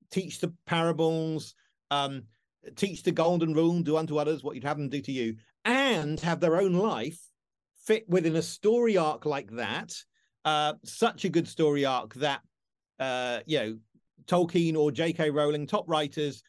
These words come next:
use that as something for the story arc of their own best-selling books, and who is then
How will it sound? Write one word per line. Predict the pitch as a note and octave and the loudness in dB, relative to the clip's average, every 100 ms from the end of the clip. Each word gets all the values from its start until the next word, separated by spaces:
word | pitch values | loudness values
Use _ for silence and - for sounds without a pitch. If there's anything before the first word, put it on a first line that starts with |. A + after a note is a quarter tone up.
| _ | _
use | C3 D3 G#3 F3 | -4 0 2 2
that | F3 E3 | 0 0
as | D3 C#3+ | -2 -2
something | F#3 E3+ D3+ | -2 -2 -4
for | C3+ | -4
the | C#3 | -4
story | - D#3+ C#3+ | 0 2 4
arc | C#3+ C3+ A2 | 2 0 -2
of | A#2+ | -2
their | B2 D3 | 0 2
own | F3+ E3 C#3+ - _ _ _ | 2 2 -2 -8 _ _ _
best-selling | - E3+ - D3+ C#3 C#3 | -2 -2 0 -2 -2 2
books, | D3+ F#2+ - - - _ _ _ _ _ - | 0 0 -6 -18 -20 _ _ _ _ _ -2
and | A#3+ A3+ C3 C#3 E3 E3 D#3 | 0 0 0 -2 -4 -4 -2
who | C#3 F3 E3 D#3 E3 - _ - | 2 4 4 2 -4 -8 _ -2
is | D3+ | 0
then | A#2 E3+ D#3+ | 0 0 -2